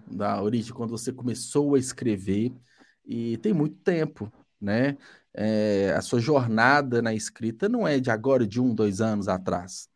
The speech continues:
Então, tem alguns anos, e você começou,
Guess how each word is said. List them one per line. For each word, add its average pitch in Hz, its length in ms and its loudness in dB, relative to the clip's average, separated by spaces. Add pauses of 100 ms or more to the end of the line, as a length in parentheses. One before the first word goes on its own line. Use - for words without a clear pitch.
Então, 107 200 -8
tem 107 160 -6
alguns 135 460 -6
anos, 147 480 0 (400)
e 113 60 -6
você 127 200 -4
começou, 165 800 0